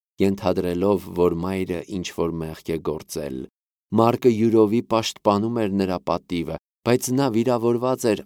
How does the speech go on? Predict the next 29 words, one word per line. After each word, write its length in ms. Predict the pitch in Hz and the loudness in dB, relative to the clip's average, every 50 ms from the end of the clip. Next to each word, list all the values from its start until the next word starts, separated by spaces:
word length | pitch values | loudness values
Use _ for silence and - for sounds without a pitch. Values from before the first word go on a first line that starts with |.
| _ | _
այն 320 | - 110 117 131 143 143 135 | -6 -4 -2 -2 -2 -2 -2
բանից, 500 | 120 110 107 101 92 90 87 80 - - - _ _ _ | 0 0 0 0 0 -2 -4 -4 -6 -8 -10 _ _ _
որ 200 | - 113 117 113 | -2 0 0 0
մայրն 440 | 110 107 113 123 127 131 127 120 131 | 0 0 2 4 4 4 4 2 0
իրենից 460 | 120 110 113 110 107 113 123 127 - - | 0 0 0 -2 -2 -2 -4 -4 -4 -4
ինչ-որ 440 | 113 113 107 - - 110 110 107 - | -4 -4 -6 -4 2 2 2 2 2
կարևոր 520 | - 104 101 98 98 92 87 95 95 95 90 | 0 -2 -2 0 -2 0 0 0 0 -2 -2
գաղտնիք 560 | - 95 92 92 - - 80 80 78 - - | -4 -4 -4 -6 -8 -10 -12 -10 -10 -10 -12
է 80 | - | -14
թաքցնում։ 580 | - - - 78 - - - - - - - - _ _ _ _ _ _ _ _ _ _ _ _ _ _ _ _ _ _ _ _ _ _ _ _ _ _ _ - | -14 -12 -14 -16 -12 -12 -12 -12 -12 -12 -16 -20 _ _ _ _ _ _ _ _ _ _ _ _ _ _ _ _ _ _ _ _ _ _ _ _ _ _ _ 2
Այդ 180 | 104 104 113 - - | 2 2 2 2 0
գաղտնիքը 640 | - - 101 101 101 - - 135 147 139 - - 87 | 2 4 4 4 2 0 -2 0 0 0 0 0 0
նրանց 320 | 90 98 110 117 110 - | 0 0 0 -2 -4 -4
միջև 360 | - 107 104 - - 147 127 - | -4 -4 -4 -2 -4 -4 -4 -2
կանգնած 500 | - 101 104 104 107 127 139 139 - 107 | -2 -2 -2 -2 -2 -2 -2 0 0 -2
էր 120 | 87 90 | -2 -2
ինչպես 360 | 101 101 - - 147 135 - - | -2 -4 -4 -2 -4 -2 -2 -2
մի 140 | 107 110 | -4 -2
երրորդ 500 | 104 98 98 98 98 110 131 135 135 - | 0 2 2 2 2 0 0 -2 -4 -4
հանձնավորություն։ 920 | 104 98 98 95 98 92 90 85 87 85 82 82 80 - - - - - - _ _ _ _ _ _ _ _ _ _ _ _ _ _ _ _ _ _ _ _ _ _ _ _ _ _ _ _ _ _ _ _ _ _ _ _ _ _ _ _ _ - | -4 -4 -2 -4 -4 -6 -6 -6 -6 -8 -8 -8 -8 -8 -8 -8 -8 -12 -16 _ _ _ _ _ _ _ _ _ _ _ _ _ _ _ _ _ _ _ _ _ _ _ _ _ _ _ _ _ _ _ _ _ _ _ _ _ _ _ _ _ 0
Նրանց 380 | 104 117 143 170 180 180 - - | 2 4 6 6 4 4 2 0
միջև 340 | 120 120 - - 165 165 147 | -2 -2 0 2 2 2 2
իսկապես 460 | 131 - - - 127 - - 120 110 - | 0 -2 -2 -2 -2 0 0 0 0 0
էլ 180 | - 147 131 101 | 0 0 0 0
մի 140 | 90 87 85 | -2 -2 -2
երրորդ 400 | 85 92 87 95 92 92 - - 85 | 0 0 0 0 -2 -2 -4 -4 -6
հանձնավորություն 720 | 85 80 92 87 82 80 80 80 82 - - 82 80 82 | -6 -4 -6 -6 -6 -6 -6 -8 -8 -8 -8 -8 -8 -8
էր 120 | 82 80 80 | -8 -12 -10
կանգնած։ 600 | - 82 82 85 85 85 82 80 82 82 - - | -10 -10 -8 -6 -8 -8 -8 -10 -10 -12 -14 -16